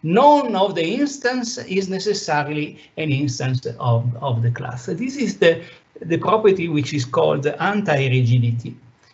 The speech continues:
Okay, student, teenager, all these are examples of, of, uh, classes, uh, which, uh, carry this, uh, anti-rigidity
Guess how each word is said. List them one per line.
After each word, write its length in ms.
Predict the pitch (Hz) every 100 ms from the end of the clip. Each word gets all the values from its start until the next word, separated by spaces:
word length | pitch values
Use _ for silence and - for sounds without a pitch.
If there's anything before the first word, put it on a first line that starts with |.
| _
Okay, 320 | - 156 160 - _
student, 680 | - - 180 175 165 165 160
teenager, 680 | 156 151 156 160 156 151 147
all 180 | 180 208
these 380 | 156 160 - 151
are 160 | 143
examples 800 | 143 123 151 190 196 156 127 -
of, 340 | 135 135 135 123 123 120 - - - _ _ - - - -
of, 340 | 147 139 123
uh, 140 | 131 127 - - - _
classes, 580 | - 185 220 - 151 127
uh, 140 | 131 131
which, 380 | 156 151 147 -
uh, 100 | 147 120
carry 560 | - 175 165 135 127 120 147
this, 440 | 135 139 127 -
uh, 180 | 135 127 -
anti-rigidity 1300 | 202 208 180 143 127 131 120 151 127 120 123 117